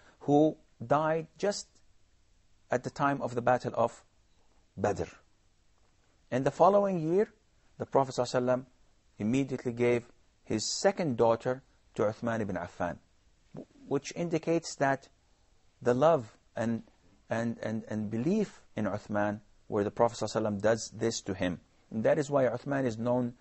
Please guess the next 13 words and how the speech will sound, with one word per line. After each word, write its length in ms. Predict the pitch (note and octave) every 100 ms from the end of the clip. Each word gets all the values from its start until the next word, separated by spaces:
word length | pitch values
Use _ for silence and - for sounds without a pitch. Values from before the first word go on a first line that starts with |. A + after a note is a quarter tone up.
| _ _ -
to 100 | G#2+
be 320 | A#2 A#2+ - _ _ _ _ _ -
Dhin 240 | A#2+ A#2+
Nurayn, 460 | A2 G2 G2 G2 E2 - _ - - _ -
the 100 | F#2+
one 300 | A2+ C3+ C#3 - _
with 180 | G#2+ G#2
the 80 | G#2
two 320 | - - E3
lights, 500 | C3 A2+ E2 - - - _ _ _ -
because 280 | G2 A2+ G#2+
he 100 | G#2+
married 300 | A2+ A#2